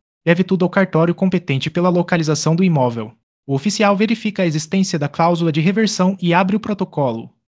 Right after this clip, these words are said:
Pode haver exigência de requerimento específico ou assinatura dos requerentes.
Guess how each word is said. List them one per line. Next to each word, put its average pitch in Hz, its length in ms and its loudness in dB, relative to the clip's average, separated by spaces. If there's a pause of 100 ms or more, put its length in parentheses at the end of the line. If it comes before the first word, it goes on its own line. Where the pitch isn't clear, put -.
(140)
Pode 214 220 4
haver 170 240 6
exigência 165 460 4
de 147 100 2
requerimento 170 580 4
específico 202 680 0
ou 175 120 4
assinatura 180 540 4
dos 170 160 0
requerentes. 170 880 0